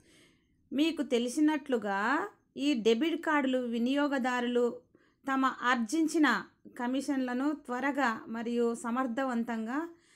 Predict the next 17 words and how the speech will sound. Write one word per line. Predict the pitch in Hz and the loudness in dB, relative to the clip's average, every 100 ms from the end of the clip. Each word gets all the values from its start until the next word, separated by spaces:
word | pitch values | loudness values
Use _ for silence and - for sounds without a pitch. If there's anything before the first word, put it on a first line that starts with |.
| _ _ - | _ _ 0
యాక్సెస్ | 247 302 302 349 330 - | 2 2 2 -2 -2 -2
చేయడానికి | 285 254 247 240 226 294 330 - - 202 185 | -2 0 -2 -2 0 -2 -2 -6 -10 -10 -6
గొప్ప | 262 - 302 | -6 -2 0
మార్గాన్ని | 269 240 220 220 220 262 381 508 _ - | 2 0 -2 -2 0 0 -2 -6 _ -20
సూ-, | - 427 _ _ _ - | -20 -20 _ _ _ -2
సూచిస్తాయి. | 320 339 339 285 - - 226 220 220 240 247 202 - _ _ - | 0 0 0 -2 -2 0 2 2 2 0 2 0 -4 _ _ -4
కాబట్టి | 262 302 320 - 269 269 - _ _ _ | 0 2 2 0 -2 -2 -6 _ _ _
మేము | 233 240 240 240 | -6 -2 -2 -2
ఈ | 233 233 | -2 -2
వార్తలను | 220 214 247 262 302 277 285 330 330 | 0 0 0 0 0 2 2 0 -6
మీతో | 214 220 240 240 240 | -8 -4 -4 -2 -2
పంచుకోవడానికి | 220 214 226 233 269 247 226 220 220 320 | -2 -6 -6 -6 -4 -2 -2 -4 -4 -6
సంతోషిస్తున్నాము. | 320 277 269 269 269 233 226 220 214 208 190 202 214 202 - _ _ _ _ _ _ - | -4 -4 -2 -2 -4 -6 -8 -8 -6 -4 -4 -4 -4 -6 -8 _ _ _ _ _ _ -10
డెబిట్ | 202 254 247 302 - | 4 6 6 0 0
కార్డులు | 240 226 220 | 0 0 -2
ఫ్రెండ్స్. | 214 202 180 - - _ _ _ _ _ _ _ _ _ _ | -2 -4 -4 -8 -18 _ _ _ _ _ _ _ _ _ _
మరియు | 202 233 254 294 | -2 0 2 2